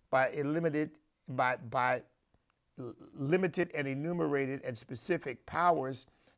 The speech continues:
that the government is given, and it has no others.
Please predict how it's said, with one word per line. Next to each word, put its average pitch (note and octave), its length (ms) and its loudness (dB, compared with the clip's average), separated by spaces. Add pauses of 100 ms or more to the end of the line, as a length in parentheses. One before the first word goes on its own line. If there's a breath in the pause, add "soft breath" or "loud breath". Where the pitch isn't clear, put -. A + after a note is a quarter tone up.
(100)
that C#3 140 0
the C#3+ 60 -4
government D3+ 500 4 (400)
is C#3+ 180 -4
given, C#3+ 500 -2 (380)
and E3 120 0
it D3+ 80 -2
has C#3+ 360 6
no D#3 380 2
others. D#3+ 720 2